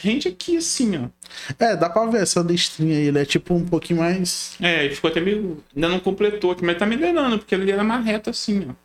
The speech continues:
Speaker 2: Uhum.
Speaker 1: Ele tá melhorando aqui esse lado. E eu falei, "Pô", e é o dia inteiro pó de serra na garganta.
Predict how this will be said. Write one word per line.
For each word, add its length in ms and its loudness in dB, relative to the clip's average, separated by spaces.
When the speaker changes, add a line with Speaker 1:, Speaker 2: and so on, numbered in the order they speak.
Speaker 2:
Uhum. 540 0
Speaker 1:
Ele 100 -6
tá 120 -4
melhorando 440 -2
aqui 180 -6
esse 180 -10
lado. 200 -8
E 60 2
eu 60 0
falei, 160 0
"Pô", 220 0
e 160 2
é 60 2
o 100 -2
dia 140 0
inteiro 380 -2
pó 180 0
de 140 -6
serra 460 0
na 100 0
garganta. 840 -2